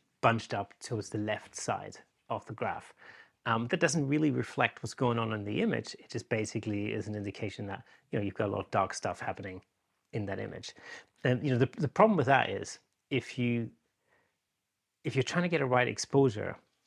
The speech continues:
if you imagine you're shooting a person in front of a dark background, what you're really exposing for is the face or the skin tone. And the histogram will give you,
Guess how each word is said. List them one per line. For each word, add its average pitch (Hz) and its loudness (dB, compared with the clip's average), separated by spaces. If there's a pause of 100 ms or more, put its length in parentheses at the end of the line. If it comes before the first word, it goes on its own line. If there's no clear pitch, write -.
(1080)
if 127 2
you 143 10
imagine 117 4 (360)
you're 120 2
shooting 127 4
a 117 -2
person 113 0
in 104 -6
front 113 0
of - -8
a 107 -4
dark 101 -2
background, 107 -2
what 113 0
you're 117 -2
really 117 2
exposing 104 -2
for 110 0
is - -6 (560)
the - -14
face 101 2
or 110 -2
the 101 -4
skin 240 2
tone. - -2 (720)
And 120 0 (600)
the 127 2
histogram 170 2
will 151 2
give 127 2
you, 117 2